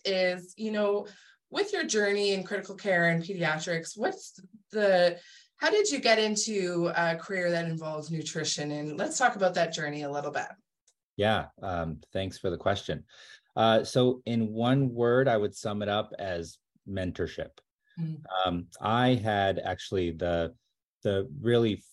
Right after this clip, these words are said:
Speaker 2: fortunate opportunity to work with Nilesh Mehta, who was a recent past president of Aspen. Uh, when I was a critical care fellow, uh, here at Boston Children's Hospital, uh,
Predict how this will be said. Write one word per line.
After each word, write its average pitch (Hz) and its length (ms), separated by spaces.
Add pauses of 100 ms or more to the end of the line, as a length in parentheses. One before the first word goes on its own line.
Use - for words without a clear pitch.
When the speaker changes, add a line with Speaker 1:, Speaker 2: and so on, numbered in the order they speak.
Speaker 2:
fortunate 107 560
opportunity 95 800
to 104 260
work 87 440
with 87 320
Nilesh 85 640
Mehta, 87 500
who 92 140
was 87 280
a 87 140
recent 87 380
past 85 260
president 87 480
of 85 240
Aspen. 95 580 (440)
Uh, 92 380
when 104 260
I 107 80
was 101 160
a 95 40
critical 110 420
care 113 420
fellow, 85 720 (280)
uh, 87 180
here 92 220
at 85 120
Boston 90 320
Children's 87 320
Hospital, 85 640 (340)
uh, 90 320